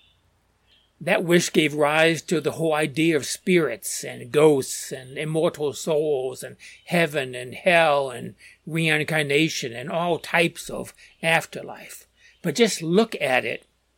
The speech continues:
objectively. We know that these thoughts and feelings originate with the brain and the body,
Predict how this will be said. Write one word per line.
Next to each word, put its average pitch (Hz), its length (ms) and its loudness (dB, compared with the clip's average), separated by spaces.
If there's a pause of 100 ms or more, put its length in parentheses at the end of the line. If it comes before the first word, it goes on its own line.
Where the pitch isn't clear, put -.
(280)
objectively. 143 800 -4 (1300)
We 175 160 2
know 196 220 6
that 180 160 0
these 170 240 -2
thoughts 151 600 0 (120)
and 165 200 -4
feelings 139 720 -2 (220)
originate 147 920 2 (260)
with 143 160 -2
the 127 80 -2
brain 156 720 2 (720)
and 165 200 0
the 147 60 2
body, 127 640 0